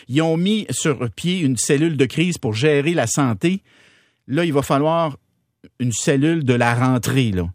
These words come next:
Ça, c'est très important. L'autre chose, Paul, que je veux porter à ton attention, là,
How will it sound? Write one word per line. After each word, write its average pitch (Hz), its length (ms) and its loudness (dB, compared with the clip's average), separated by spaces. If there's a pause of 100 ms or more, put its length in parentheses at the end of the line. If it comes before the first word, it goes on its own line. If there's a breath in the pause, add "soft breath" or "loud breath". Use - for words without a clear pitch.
(120)
Ça, - 180 -2
c'est 120 160 -2
très 160 260 0
important. 110 320 0 (260 loud breath)
L'autre 196 240 4
chose, 220 240 4
Paul, 175 260 0
que 120 120 0
je 107 100 -2
veux 151 120 0
porter 139 240 0
à 147 40 0
ton 131 140 0
attention, 123 540 0
là, 127 100 -2